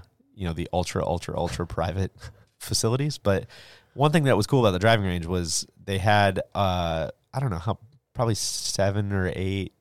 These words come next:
uh, kinda like green sites out there, just like a normal driving range, but they were a little more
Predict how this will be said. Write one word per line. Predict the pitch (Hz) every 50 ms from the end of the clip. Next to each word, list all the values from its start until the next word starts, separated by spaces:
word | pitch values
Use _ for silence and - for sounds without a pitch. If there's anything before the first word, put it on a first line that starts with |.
| _ _ _ _ _ _ _ -
uh, | 90 90 82 82 67 71 -
kinda | - - 92
like | 82 78 -
green | - 92 98 110 107
sites | - 127 127 139 - - - - _ _ _ _ _ _ _ _ _ _ _ _ _ _ _ _ - - - -
out | 113 110 -
there, | 123 117
just | 107 107 -
like | 113 110
a | 104
normal | 101 101 98 95
driving | 87 92 90 92 90 90
range, | 92 90 87 -
but | - -
they | 90 90
were | 90 87 82 85 - - - _ _ _ _ -
a | 117
little | 127 131 120
more | 117 110 107 101 95